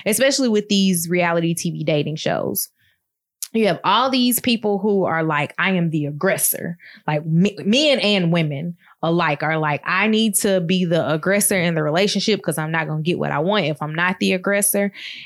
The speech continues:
And I don't think that Tressa is an aggressive type, but she's definitely, like, a command the conversation when you're speaking to her. And guys are just like, "Nah, she cool, but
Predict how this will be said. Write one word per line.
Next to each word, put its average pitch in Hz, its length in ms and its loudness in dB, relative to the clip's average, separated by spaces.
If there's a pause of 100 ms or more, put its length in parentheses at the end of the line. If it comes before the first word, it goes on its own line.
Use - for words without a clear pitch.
(100)
And 190 400 0
I 370 160 2
don't 277 180 0
think 214 180 -2
that 170 160 0
Tressa 190 360 0
is 165 240 0
an 160 120 -2
aggressive 175 680 -2
type, 196 400 -2 (500)
but 185 360 2
she's 220 340 2
definitely, 185 540 0
like, 165 300 -2
a 156 480 -2 (220)
command 175 500 0
the 165 40 -4
conversation 165 920 -2 (240)
when 170 160 0
you're 156 160 0
speaking 226 500 -2
to 180 100 -2
her. 170 220 0
And 160 180 -2
guys 196 380 0
are 185 80 0
just 170 320 -2
like, 165 380 -2 (680)
"Nah, 415 720 0
she 403 320 -2
cool, 302 380 2
but 202 300 0